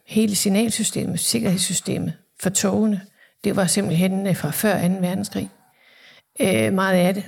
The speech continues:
så det skulle simpelthen fornyes. Så jeg fik, øh,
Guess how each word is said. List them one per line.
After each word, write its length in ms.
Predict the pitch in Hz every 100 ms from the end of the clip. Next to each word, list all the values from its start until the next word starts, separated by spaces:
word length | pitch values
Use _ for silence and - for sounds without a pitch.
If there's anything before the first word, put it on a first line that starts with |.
| -
så 160 | -
det 160 | 196 202
skulle 200 | 190 -
simpelthen 300 | 196 165 180
fornyes. 560 | - 185 190 180 - - _
Så 180 | - 196 240 _ _ _ _ _ _ _
jeg 180 | 240 240
fik, 220 | - 254 - _ _ _ _ _ _ _ _
øh, 60 | -